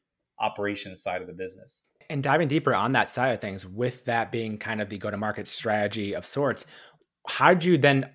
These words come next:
Speaker 2: target certain, like, which companies you want to go into, like, which ones you want to pursue? Because again, there's so many different options you have for that early on, and that can be an issue of trying to boil the ocean, as, as startup founders would say. How did you focus then? Like,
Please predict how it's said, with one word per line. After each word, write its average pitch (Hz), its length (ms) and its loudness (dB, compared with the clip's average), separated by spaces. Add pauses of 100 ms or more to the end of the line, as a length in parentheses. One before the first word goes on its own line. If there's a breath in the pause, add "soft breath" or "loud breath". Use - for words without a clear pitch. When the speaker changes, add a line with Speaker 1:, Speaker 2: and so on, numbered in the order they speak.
(140)
Speaker 2:
target 147 460 4
certain, 135 380 2
like, 120 340 0
which 139 340 2
companies 143 300 2
you 135 60 2
want 117 140 2
to 120 40 2
go 139 140 6
into, 147 200 4
like, 117 140 2
which 127 220 -2 (160)
ones 139 180 0
you 127 60 0
want 123 100 0
to - 40 -12
pursue? 147 300 0
Because 127 200 -2
again, 139 120 4
there's 107 160 -2
so - 160 0
many 139 120 2
different 113 180 0
options 107 300 -2
you 98 80 -10
have 107 200 0
for 110 100 -6
that 95 260 -2 (400 loud breath)
early 120 280 4
on, 113 260 4
and 101 180 -2
that 107 160 4
can 117 120 -6
be 107 200 -2
an 104 120 -2
issue 117 260 -2
of - 80 -4
trying 117 180 -4
to 101 80 0
boil 110 280 2
the 104 140 2
ocean, 120 300 2
as, 90 300 -6
as 101 120 -10
startup 101 260 -4
founders 101 240 -6
would 95 100 -10
say. 98 260 -2 (300 loud breath)
How - 220 0
did 135 140 2
you 120 80 -4
focus 120 460 2
then? 98 240 -4
Like, 95 200 -6